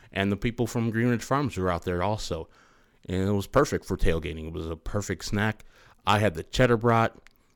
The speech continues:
delicious. Um, there's, uh, I mean, the ch-, the jalapeno cheddar brat. It was really good. They have different meat sticks, different brats, all natural meat sticks, hardwood smoked for eight hours,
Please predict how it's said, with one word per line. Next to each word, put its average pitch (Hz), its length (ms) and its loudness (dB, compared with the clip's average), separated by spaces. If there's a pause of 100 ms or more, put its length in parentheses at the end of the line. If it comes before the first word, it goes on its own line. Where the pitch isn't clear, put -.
(180)
delicious. 107 720 0 (180)
Um, 82 500 -6
there's, 82 360 -10 (100)
uh, 87 260 -2
I 98 120 -4
mean, 95 140 -4
the 85 120 -4
ch-, - 160 -10 (100)
the 107 100 -6
jalapeno 95 480 -2
cheddar 82 380 -2 (300)
brat. 78 220 0
It - 80 -8
was - 140 -14
really 90 280 0
good. 82 280 -2
They 90 140 0
have 85 300 -2
different - 360 -2
meat 98 220 -4
sticks, - 440 -4 (400)
different 101 360 0
brats, 90 500 0 (680)
all 107 160 4
natural 95 360 2
meat 90 200 -4
sticks, - 240 -6
hardwood 107 520 2
smoked 92 440 -2
for - 280 -8
eight 92 200 2
hours, 82 440 -4